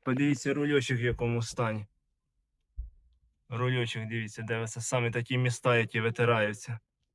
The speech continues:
А коробка передач. А ручечки, а ремінець у нас. Повністю автомобіль, все, восьмим роком все скло.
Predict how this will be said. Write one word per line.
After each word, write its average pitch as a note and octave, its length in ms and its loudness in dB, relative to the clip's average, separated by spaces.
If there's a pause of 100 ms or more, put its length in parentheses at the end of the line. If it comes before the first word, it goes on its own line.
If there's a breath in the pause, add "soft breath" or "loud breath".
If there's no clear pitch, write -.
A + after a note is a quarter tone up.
(280)
А B2 120 4
коробка C#3 420 2
передач. B2 640 2 (1800)
А C3 180 8
ручечки, A#2+ 640 0
а C3 140 6
ремінець D3 580 6
у A2 40 -4
нас. A2 280 -2
Повністю D#3+ 560 6
автомобіль, B2+ 380 2
все, E3 280 4
восьмим C#3 440 2
роком C#3 280 2
все B2+ 220 2
скло. D#3+ 440 4